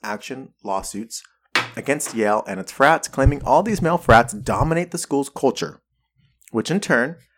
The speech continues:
leads to an environment in which sexual misconduct runs rampant. Furthermore, the lawsuits allege that Yale and the frats discriminate against women by not integrating them into these groups. The women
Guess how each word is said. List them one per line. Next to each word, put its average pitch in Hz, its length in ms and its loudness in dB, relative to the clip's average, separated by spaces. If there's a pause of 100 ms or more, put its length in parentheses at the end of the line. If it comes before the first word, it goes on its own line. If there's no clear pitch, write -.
(240)
leads 113 300 -6
to - 100 -10
an 107 60 -2
environment 110 560 0 (360)
in 104 120 -4
which 104 140 -2
sexual - 420 2
misconduct 120 640 0
runs 90 320 -8
rampant. 101 400 -2 (680)
Furthermore, 131 600 4 (100)
the 104 120 2
lawsuits 107 440 6
allege 110 340 4
that 95 240 -4
Yale 107 280 4
and 131 160 -8
the 147 60 -10
frats 107 380 2
discriminate 165 600 2
against 98 240 -2
women 101 260 -2
by 156 160 4
not 220 340 4
integrating 143 500 2
them 98 360 -4
into 127 160 -4
these 143 180 0
groups. - 440 -2 (420)
The 107 80 2
women 180 320 4